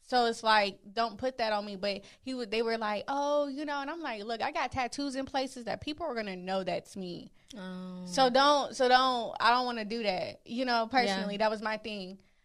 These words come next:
Speaker 1: But men will, will, like, do that.
Speaker 2: Yeah.
Speaker 1: And that news thing, that is fucked up.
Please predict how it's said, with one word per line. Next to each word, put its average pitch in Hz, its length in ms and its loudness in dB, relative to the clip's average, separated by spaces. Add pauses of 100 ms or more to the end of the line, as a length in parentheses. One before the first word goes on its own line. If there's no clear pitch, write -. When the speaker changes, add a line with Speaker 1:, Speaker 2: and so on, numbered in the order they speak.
(180)
Speaker 1:
But 233 140 0
men 254 320 2
will, 233 340 2 (220)
will, 214 180 -6
like, 202 260 -2
do 240 200 -6
that. - 460 -6
Speaker 2:
Yeah. 175 240 -8 (220)
Speaker 1:
And 262 140 2
that 240 180 6
news 302 360 -2
thing, 240 460 -4 (400)
that 294 340 -4
is 208 680 -12 (280)
fucked 180 260 -8
up. - 240 -12